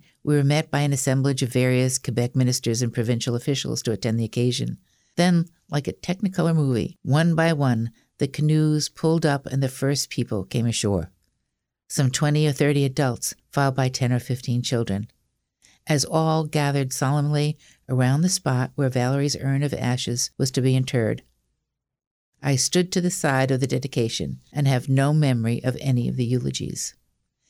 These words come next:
The Canadian officials spoke in French, John spoke in English, and the Atikamekw chief spoke in his native language. A plaque in Valerie's name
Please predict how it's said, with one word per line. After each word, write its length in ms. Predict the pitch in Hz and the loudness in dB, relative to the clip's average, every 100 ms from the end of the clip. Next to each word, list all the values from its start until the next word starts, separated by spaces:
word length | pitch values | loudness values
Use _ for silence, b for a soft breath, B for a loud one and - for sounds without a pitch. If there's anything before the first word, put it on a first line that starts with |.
| B B - | B B -4
The 80 | 135 | 0
Canadian 500 | 143 131 131 151 165 | 2 4 4 2 2
officials 380 | 165 143 156 | 0 0 -2
spoke 280 | - 151 143 | -2 -2 -2
in 60 | 160 | -4
French, 540 | - 123 127 - - _ _ _ _ _ | -2 0 0 -4 -12 _ _ _ _ _
John 240 | 139 131 | 0 2
spoke 320 | 156 - 151 156 | 0 -2 -2 -2
in 80 | |
English, 500 | 131 135 135 131 - - _ _ _ _ - | -2 0 0 0 -6 -10 _ _ _ _ -4
and 120 | 151 | 2
the 120 | 139 | 2
Atikamekw 480 | 131 139 139 135 131 | 2 0 0 0 -2
chief 400 | - 135 120 - - | -4 -4 -4 -6 -12
spoke 360 | - - 131 123 | -8 0 0 0
in 100 | 123 | 0
his 200 | 135 127 | 0 0
native 300 | 110 - 113 | -2 -4 -4
language. 520 | 107 104 85 - - - _ _ _ _ _ - | -2 -2 -4 -6 -10 -12 _ _ _ _ _ -6
A 60 | |
plaque 380 | - 151 139 156 | 0 0 2 0
in 80 | 165 | 2
Valerie's 520 | 147 139 143 151 - | 2 2 2 0 0
name 360 | 135 123 123 | 0 0 -2